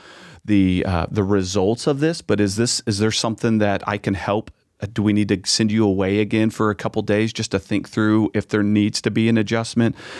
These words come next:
And so I just run through a, a few questions, and then as she's talking, I'm just trying to proactively listen. I'm going, "Hey, how can I help?" Not try to solve anything, but help her kind of think through, does something need to happen? 'Cause sometimes I'll get home from,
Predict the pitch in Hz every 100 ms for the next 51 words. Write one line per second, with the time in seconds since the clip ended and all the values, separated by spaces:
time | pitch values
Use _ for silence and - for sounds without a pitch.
0 | - - - - 147 339 - - 123 123
1 | 123 131 127 113 113 - - 131 120 -
2 | 113 117 - 139 135 123 113 107 101 -
3 | 117 - 101 110 107 104 101 - 113 104
4 | - 104 101 104 - 107 104 98 98 -
5 | 113 104 101 101 101 120 110 117 - 131
6 | 127 107 101 - 101 107 - - - 135
7 | 110 - - 95 95 104 123 131 127 131
8 | 135 98 98 98 - - - - - 120
9 | - - 110 - 113 98 - 104 - 113
10 | 104 95 98 104 - 110 - 117 113 110
11 | 113 110 113 120 110 104 - - 160 185
12 | - 127 117 104 - 113 117 113 101